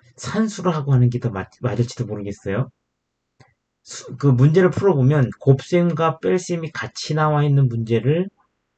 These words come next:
이제 풀 때는 곱셈, 나눗셈을 먼저 하고 뺄셈, 덧셈을 나중에 계산해야 정답이 나오는 거라고 하더라고요. 근데 그것이 막 섞여 있는데 그냥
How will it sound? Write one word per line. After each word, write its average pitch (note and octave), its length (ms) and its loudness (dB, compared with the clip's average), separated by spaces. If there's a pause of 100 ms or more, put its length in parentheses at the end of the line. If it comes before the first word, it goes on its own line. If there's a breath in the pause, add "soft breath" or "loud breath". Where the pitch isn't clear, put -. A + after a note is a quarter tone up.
(140)
이제 A#2+ 200 0
풀 - 220 -4
때는 D#3 420 0 (540)
곱셈, F#3+ 680 0
나눗셈을 C3+ 640 2
먼저 A2+ 300 0
하고 A2+ 440 -4 (500)
뺄셈, F3+ 540 0
덧셈을 B2 720 -2 (320)
나중에 D3+ 440 -4
계산해야 C#3 480 4
정답이 A2 460 -4
나오는 F#2 320 -6
거라고 F2+ 320 -8
하더라고요. F#2 460 -10 (1200)
근데 E3+ 400 2 (340)
그것이 D3+ 300 2
막 D3 320 -2
섞여 - 280 -6
있는데 B2+ 440 0
그냥 A2 280 0